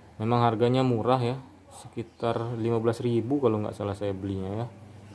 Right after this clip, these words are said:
Memang harganya murah. Makanya kalau mau beli lampu original ya, ya beli, beli di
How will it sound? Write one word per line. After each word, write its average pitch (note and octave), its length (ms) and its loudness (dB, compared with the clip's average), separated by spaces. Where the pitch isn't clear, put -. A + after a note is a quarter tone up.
Memang B2 240 4
harganya C3 320 2
murah. C3+ 400 4
Makanya A2+ 400 -4
kalau A#2 160 6
mau A2+ 240 2
beli G#2+ 240 0
lampu G#2 320 0
original G#2 560 0
ya, A2 160 0
ya F#2+ 160 -6
beli, G#2+ 480 -2
beli A2+ 320 2
di A2 200 0